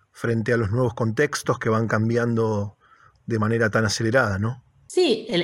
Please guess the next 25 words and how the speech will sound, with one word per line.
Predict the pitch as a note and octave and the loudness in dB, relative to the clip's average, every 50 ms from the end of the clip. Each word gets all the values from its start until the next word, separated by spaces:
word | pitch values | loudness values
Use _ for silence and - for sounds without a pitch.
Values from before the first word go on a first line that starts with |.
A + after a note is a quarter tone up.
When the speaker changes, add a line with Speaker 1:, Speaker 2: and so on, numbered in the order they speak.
| - F3+ | 0 0
Speaker 2:
el | F3 E3+ | 2 2
desafío | F3 F3 F3 F#3 E3+ E3+ - E4 G4 G4+ - - | 2 2 2 0 -2 0 0 0 2 2 2 0
principal | F3+ E3 D#3+ D#3 D#3+ E3+ D#3 D#3 F#3 G#3 A#3+ C#4+ E4 E4+ E4+ - - - - - | 0 0 -2 -2 -4 -6 -2 2 2 4 4 4 2 0 -2 -6 -12 -18 -10 -6
es, | F3+ E3+ E3+ E3+ | -6 -4 -4 -4
es | F#3 F3+ F3+ F3+ - - F3 E3 D3+ - - - _ _ _ - | -6 -6 -6 -8 -10 -12 -12 -14 -14 -14 -18 -20 _ _ _ -8
la | G3+ D#3+ D#3 | -2 0 0
apertura, | D#3+ D#3+ E3 D#3+ F3 E3+ E3+ - G#3+ A#3 A3+ A3 F#3 F3 F3 - - F3 | 0 0 0 -2 -2 -2 0 2 4 4 4 4 2 0 -4 -6 -8 -10
la | F3 | -8
apertura | D3+ D3 D#3 D3+ D3+ - G3 G#3+ A3+ B3 B3 B3 B3 - D#3+ F#3+ | -6 -4 -4 -4 -2 0 2 4 4 4 4 2 2 0 -2 -4
a | E3+ | -4
integrar, | D#3 D#3 D#3 D3+ D#3 D#3 D#3 E3 E3 F3 F#3 G3+ G#3+ A3+ B3+ B3 A#3+ - - | -4 -6 -6 -4 -2 -2 0 0 2 2 2 4 2 2 0 -2 -6 -10 -12
eh, | - F#3 D#3+ D#3+ D3+ D3+ D3 C#3+ C#3+ C#3+ C#3 C#3 C#3 C#3 D3+ - - _ | -10 -8 -6 -6 -6 -6 -6 -8 -8 -10 -10 -10 -10 -10 -12 -14 -14 _
lo | - D#3+ C#3+ C#3+ | -6 -4 -4 -2
nuevo | D#3+ E3 F3+ F#3+ G#3 A3+ A#3+ B3 B3 C#4+ D4+ D#4 - - | 0 0 2 4 4 4 4 2 2 0 -2 -4 -8 -6
como | - F3+ D#3+ D#3+ | -4 -4 -4 -2
posibilidad. | D3+ F3 D#3 D3+ - - D#3 D#3 D#3 D3+ D3 D3+ D3+ D3 C#3+ C3+ C#3 - - _ _ _ _ | -4 -6 -8 -8 -6 -4 -4 -4 -2 -2 -2 0 0 0 -2 -4 -8 -12 -18 _ _ _ _
Y | - E3+ - | -16 -6 0
creo | C#4 D4+ D#4+ D#4 | 2 2 4 4
que | D4+ C4+ | 4 4
ahí | C4+ D#4 F4 | 4 4 4
sí | E4+ - - B3+ G3+ | 4 2 2 2 2
puede | - F#3 F3 E3+ | 2 2 2 2
haber | E3 E3+ F3 F3 | 4 4 2 2
un | F3 | 2
desafío | E3+ E3 D#3+ E3+ E3 D#3 - - G3 F#3+ F#3 F3 E3+ E3 E3 E3 D#3 - | 0 0 -2 -4 -6 -8 -6 -2 -2 0 0 0 -2 -2 -4 -8 -12 -18